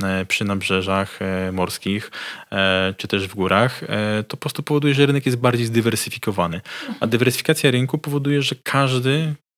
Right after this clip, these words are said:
Speaker 1: klient, który później docelowo chce skorzystać z takiej usługi, ma większą możliwość wyboru, e, i dopasowania, e, dopasowania rozwiązania, które bardziej mu odpowiada.
Speaker 2: Mhm.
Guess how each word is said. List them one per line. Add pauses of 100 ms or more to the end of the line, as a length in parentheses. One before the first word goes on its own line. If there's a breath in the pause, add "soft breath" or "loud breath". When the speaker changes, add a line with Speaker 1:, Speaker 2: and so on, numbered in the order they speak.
(160)
Speaker 1:
klient,
który
później
docelowo
chce
skorzystać
z
takiej
usługi, (360 loud breath)
ma
większą
możliwość
wyboru, (440 loud breath)
e,
i
dopasowania, (140)
e,
dopasowania
rozwiązania,
które
bardziej
mu
odpowiada. (220)
Speaker 2:
Mhm.